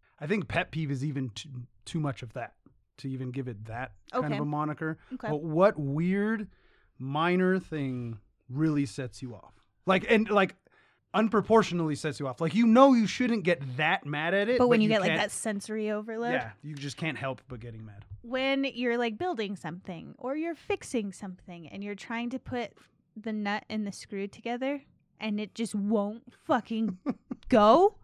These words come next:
Speaker 2: and then you have to set it down and say, "This is real stupid. This is real dumb." And then you come back to it tomorrow 'cause you're very angry.
Speaker 1: Mm-hmm.
Speaker 2: But yeah, I think probably, like, when you just can't get it
Speaker 1: Yeah.
Speaker 2: to do its thing. Drives me nuts,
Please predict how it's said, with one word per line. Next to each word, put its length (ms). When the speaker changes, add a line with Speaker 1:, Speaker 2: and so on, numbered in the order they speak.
Speaker 2:
and 220
then 200
you 140
have 320
to 100
set 340
it 120
down 300
and 120
say, 160
"This 260
is 140
real 160
stupid. 500
This 220
is 120
real 220
dumb." 240
And 140
then 120
you 80
come 160
back 180
to 80
it 80
tomorrow 260
'cause 200
you're 80
very 260
angry. 320
Speaker 1:
Mm-hmm. 140
Speaker 2:
But 120
yeah, 160
I 120
think 240
probably, 480
like, 160
when 140
you 80
just 180
can't 340
get 320
it 380
Speaker 1:
Yeah. 160
Speaker 2:
to 120
do 120
its 180
thing. 300
Drives 280
me 60
nuts, 340